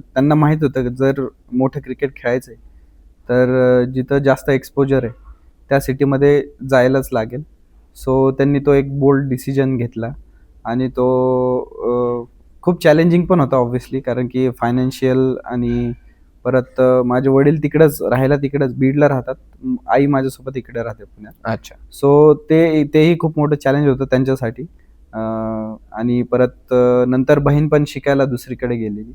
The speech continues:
Speaker 2: हम्म.
Speaker 1: मग असं तीन, तीन घरं आमचे असं झाले. अ, तर फायनान्शियली खूप, अ, चॅलेंजेस होते.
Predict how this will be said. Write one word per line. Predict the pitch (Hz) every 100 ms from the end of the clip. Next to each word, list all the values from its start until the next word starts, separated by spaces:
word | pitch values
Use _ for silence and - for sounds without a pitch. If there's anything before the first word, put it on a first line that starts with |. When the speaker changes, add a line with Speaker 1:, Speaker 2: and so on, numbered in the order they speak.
| -
Speaker 2:
हम्म. | 117 95 - 117
Speaker 1:
मग | 120
असं | 117 - 139 - _ _ -
तीन, | 170 165
तीन | 160 180 170
घरं | 147 139
आमचे | 139 139 139 139
असं | 123 139 135
झाले. | 123 110 117 - - - _ _ _ -
अ, | 110 117 117 117 - - -
तर | 165
फायनान्शियली | 156 - 147 180 185 196 185 190 185
खूप, | 175 170 160
अ, | 151 151 147 135 - -
चॅलेंजेस | 147 151 165 156
होते. | 151 135